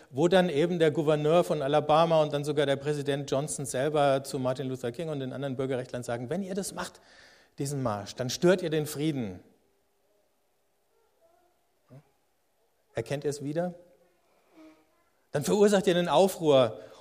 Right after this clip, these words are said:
und dann können wir gar nichts mehr dagegen machen. Dann gibt's einen Flächenbrand und, äh,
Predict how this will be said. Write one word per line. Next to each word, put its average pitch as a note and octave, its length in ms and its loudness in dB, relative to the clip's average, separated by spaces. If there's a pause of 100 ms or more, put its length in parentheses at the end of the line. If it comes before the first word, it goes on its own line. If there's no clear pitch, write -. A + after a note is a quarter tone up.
und C#3 100 -2
dann D#3+ 100 2
können F3 160 2
wir E3+ 80 6
gar D#3 200 6
nichts G3+ 160 0
mehr F#3 80 6
dagegen E3+ 280 2
machen. E3 260 0
Dann C#3 120 0
gibt's E3+ 200 -2
einen D#3+ 100 -2
Flächenbrand C#3 840 -4
und, B2 260 -6
äh, A#2+ 220 -2